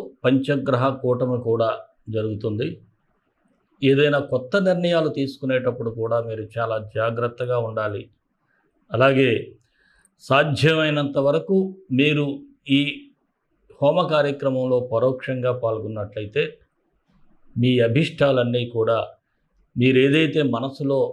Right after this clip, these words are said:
తలస్తున్నారో, అలాగే ఏ పనులకైతే ఆటంకాలు ఏర్పడుతున్నాయో ఆటంకాలన్నీ తొలగి మీకు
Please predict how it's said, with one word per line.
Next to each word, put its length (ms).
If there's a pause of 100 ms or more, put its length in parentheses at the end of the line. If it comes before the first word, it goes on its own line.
(280)
తలస్తున్నారో, 680 (520)
అలాగే 380 (840)
ఏ 180 (160)
పనులకైతే 560 (140)
ఆటంకాలు 500
ఏర్పడుతున్నాయో 760 (380)
ఆటంకాలన్నీ 680 (120)
తొలగి 300 (440)
మీకు 340